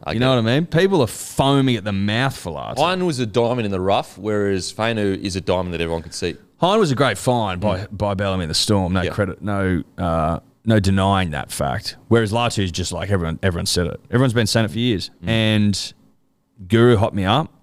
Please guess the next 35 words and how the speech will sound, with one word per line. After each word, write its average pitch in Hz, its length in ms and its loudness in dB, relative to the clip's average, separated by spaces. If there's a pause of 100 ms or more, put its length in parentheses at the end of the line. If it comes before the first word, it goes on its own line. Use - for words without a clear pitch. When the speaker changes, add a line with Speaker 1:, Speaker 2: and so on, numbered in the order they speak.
(880)
Speaker 2:
and 92 140 2
now 95 140 4
my 95 140 4
heart's 104 180 2
been 113 220 2
broken. 127 400 2 (840)
Just - 140 -6
gotta 120 100 4
move 113 220 4
on, 147 180 -2
mate. 85 220 -6 (320)
You 101 100 -4
know? 139 260 2 (120)
Speaker 1:
Now, 135 100 -2
some 175 240 -4
people 180 300 0
have 123 200 -4
questioned, 113 600 -2 (100)
um, 87 460 -4 (240)
so 98 320 0
reportedly 127 920 2
they've 95 160 -2
signed 98 280 -4
for 90 60 -16
five 92 240 0
hundred 87 260 -8
K. 92 300 -4 (520)
Uh, 85 280 -4 (460)
each 123 260 -4
player 90 240 -2
has 98 260 -4
for 92 300 -6
four 110 320 0
years. 104 320 -2
So 85 560 -4